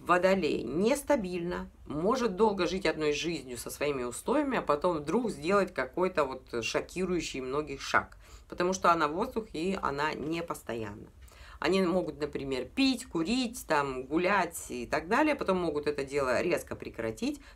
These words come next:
начать ездить по святым местам, удариться в какую-нибудь религию, начать медитировать, правильно питаться, веганы там и так далее.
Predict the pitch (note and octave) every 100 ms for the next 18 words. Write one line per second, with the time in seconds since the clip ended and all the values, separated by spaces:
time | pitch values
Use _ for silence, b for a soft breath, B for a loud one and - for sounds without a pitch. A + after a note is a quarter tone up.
0 | - D3+ D#3+ C#3 C3+ C#3+ A#2+ A#2+ - B2+
1 | A2 - A2 A2 A2 - B3 B3+ A3 D#3
2 | D3 C3+ A2 A2+ A#2 A#2 C3 B2 E3 A3+
3 | D4 B3+ A#3+ F#3+ C3+ D#3+ - C3+ D3+ F#3
4 | C4+ C4 G#3 - D#3 C#3+ C3+ - - A#3
5 | B3 B3 G3 B B B - D3 E3+ F3
6 | A3 G#3+ F#3 E3+ D#3 C#3 B2 - B2 A2+
7 | G#2 A2